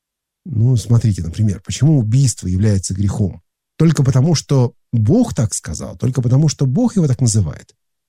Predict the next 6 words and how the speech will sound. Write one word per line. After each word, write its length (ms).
Нет. 480
Потому 220
что 280
убийство 640
по 80
своей 480